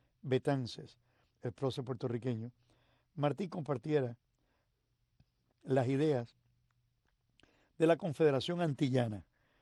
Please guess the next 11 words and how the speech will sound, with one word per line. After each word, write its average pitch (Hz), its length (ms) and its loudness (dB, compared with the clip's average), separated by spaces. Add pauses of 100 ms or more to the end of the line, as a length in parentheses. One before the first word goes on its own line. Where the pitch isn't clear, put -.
(560)
pero 165 260 2 (1700)
entendiendo 156 760 2 (540)
que 147 100 -2
tendríamos 139 600 2
que - 80 -2
enfrentar 131 540 0 (520)
una 147 160 0
enorme 147 360 2
cantidad 135 420 0
de 135 60 -2
obstáculos 117 640 -4